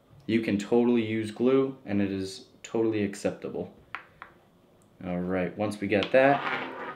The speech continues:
we're gonna cut our bottom material again. This is just gonna be another short piece. And this piece is probably only two,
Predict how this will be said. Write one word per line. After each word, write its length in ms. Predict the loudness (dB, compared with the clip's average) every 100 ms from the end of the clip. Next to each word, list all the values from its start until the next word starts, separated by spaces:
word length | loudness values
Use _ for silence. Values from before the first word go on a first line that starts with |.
| -16 -12
we're 60 | -6
gonna 100 | -6
cut 420 | 2 4 4 0 -8
our 140 | -4
bottom 360 | 0 2 4 2
material 480 | 0 2 4 4 2
again. 480 | 2 2 2 0 -4
This 160 | -8 -6
is 140 | -6
just 160 | -6 -2
gonna 120 | 0
be 120 | 2
another 260 | 4 2 0
short 320 | 0 -2 0
piece. 460 | -2 -2 -6 -14 -20 -20 -12 -6 -6 -4 -4 -6 -12 -18 _ _ _ _ _ _ _ _ -8
And 280 | -4 -2 -2
this 120 | -2
piece 220 | -2 -2
is 60 | -2
probably 360 | 0 0 2
only 200 | 0 -2
two, 380 | -2 0 0 -2